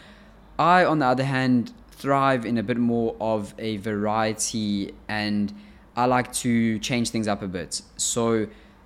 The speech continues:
I do occasionally eat rice. I do occasionally have a bit of a treat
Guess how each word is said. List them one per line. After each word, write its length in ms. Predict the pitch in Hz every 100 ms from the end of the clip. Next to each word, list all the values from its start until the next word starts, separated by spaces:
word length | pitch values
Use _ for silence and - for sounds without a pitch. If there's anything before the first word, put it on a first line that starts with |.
| -
I 140 | 127
do 400 | 120 147 156 98 98
occasionally 520 | - 113 110 107 101
eat 320 | 117 104 - -
rice. 600 | 95 104 95 92 - -
I 200 | 104 101
do 200 | 95 113
occasionally 680 | 107 - 113 104 107 104 101
have 360 | 104 104 98 -
a 60 | 98
bit 180 | 107
of 100 | 101
a 40 | 101
treat 420 | - 160 113 -